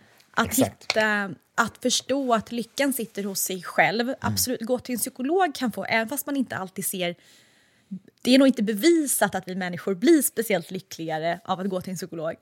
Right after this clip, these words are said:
Speaker 2: Mm.
Speaker 1: Men om det känns bra så
Speaker 2: Mm.
Speaker 1: kanske det är värt. Men där,
Speaker 2: Mm.
Speaker 1: men man kanske ska begränsa det någonstans där.
Speaker 2: Mm.
Speaker 1: För börjar vi betala en massa pengar för saker och ting och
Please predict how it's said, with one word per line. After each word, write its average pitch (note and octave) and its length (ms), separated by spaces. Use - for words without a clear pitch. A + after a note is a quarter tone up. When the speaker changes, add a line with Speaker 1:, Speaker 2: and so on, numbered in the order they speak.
Speaker 2:
Mm. G#2+ 300
Speaker 1:
Men A#3 180
om A3+ 100
det A3+ 100
känns F#4 680
bra - 300
så - 120
Speaker 2:
Mm. E3 80
Speaker 1:
kanske G#3 240
det C#3+ 80
är - 40
värt. C#3 340
Men A#3 120
där, C4 140
Speaker 2:
Mm. G#3 100
Speaker 1:
men B3 120
man B3 100
kanske C4 260
ska B3+ 200
begränsa B3+ 1040
det G#3+ 140
någonstans G3 420
där. A#3 360
Speaker 2:
Mm. G#3+ 360
Speaker 1:
För - 120
börjar A#3+ 360
vi A3+ 80
betala D4+ 480
en D4 80
massa C#4+ 180
pengar A3 440
för G#3+ 100
saker G3+ 360
och F#3+ 100
ting F#3+ 340
och F3+ 160